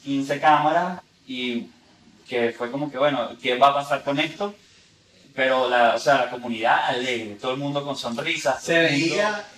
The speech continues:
Speaker 2: yo no tuve la oportunidad de estar, pero se notaba en, en la gente, en la fotografía que pude ver, apreciar de ese momento,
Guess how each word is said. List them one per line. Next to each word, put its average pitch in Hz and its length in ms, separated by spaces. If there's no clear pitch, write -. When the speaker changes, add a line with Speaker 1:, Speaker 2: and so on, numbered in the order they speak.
Speaker 2:
yo 151 180
no 165 80
tuve 170 160
la 170 80
oportunidad 127 420
de 123 60
estar, 151 200
pero 151 200
se 123 220
notaba 135 540
en, 110 440
en 110 60
la 107 80
gente, 139 440
en 139 100
la 117 60
fotografía 117 640
que - 100
pude 113 280
ver, 127 420
apreciar - 440
de 117 80
ese 139 160
momento, 113 500